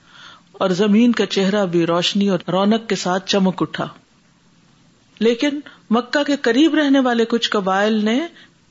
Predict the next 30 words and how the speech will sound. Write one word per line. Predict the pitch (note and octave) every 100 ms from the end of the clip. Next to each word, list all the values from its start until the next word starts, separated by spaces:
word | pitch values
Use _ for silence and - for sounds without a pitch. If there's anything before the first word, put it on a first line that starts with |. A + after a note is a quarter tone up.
| _
اس | - A#3+ -
عظیم | G3 F#3+ C4+ C4+
فتح | - G3 G3 F#3
کا | C4 D4 G#4 -
الٹا | C#4 C#4+ D#4+
رد | D4 A3
عمل | A#3+ A3 F#3
دکھایا، | F3+ F3 C#3 C#3 - _ _ _ _ _ _ _ _ _ _ -
جن | G#3 A3
میں | G#3
دو | A3 A#3+
قبیلے | G#3 F#3 G3+ A3
حوازن | F#3+ F#3+ F#3 G3+
اور | F#3+
ثقیف | - E3 - G#3+ G#3+
کے | C4+
سر | C4+ F#3 D#3+ E3
فہرست | D3 D#3 - -
تھے، | C3 - _ _ _ _ _ _ _ _ -
اور | G#3 G#3
ان | G#3
کے | G3+
ساتھ | F#3 F#3+ F#3 -
کچھ | F#3+ -
اور | F#3+ F3
لوگ | F3 D#3+
بھی | F#3+
جمع | F#3 D#3 D#3+
ہو | D3+ C#3
گئے۔ | B2+